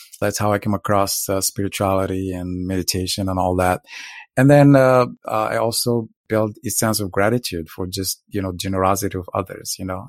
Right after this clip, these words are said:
and how this country, America, you know, is doing that to people who are in need. And in less than two years after that, I won a, a green card lottery to come live and work in the <laughs> United States.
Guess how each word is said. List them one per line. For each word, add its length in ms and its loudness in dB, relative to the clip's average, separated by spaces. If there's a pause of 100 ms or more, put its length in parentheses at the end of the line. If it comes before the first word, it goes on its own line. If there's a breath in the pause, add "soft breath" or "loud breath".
(100)
and 180 -10
how 340 0 (100)
this 140 -4
country, 420 -6
America, 520 -2
you 80 -10
know, 120 -8
is 160 -8
doing 380 -8 (420 loud breath)
that 360 0
to 200 -2
people 280 -2
who 100 4
are 220 2
in 120 0
need. 320 0 (480 loud breath)
And 260 4
in 100 6
less 260 4
than 120 6
two 140 4
years 180 6
after 260 -2
that, 240 4
I 100 0
won 300 0
a, 180 -4
a 220 -4
green 200 -2
card 220 0
lottery 600 0
to 240 -2
come 280 -2
live 160 -2
and 120 -2
work 240 -2
in 40 -8
the 60 -4
<laughs> 80 -4
United 260 0
States. 440 -4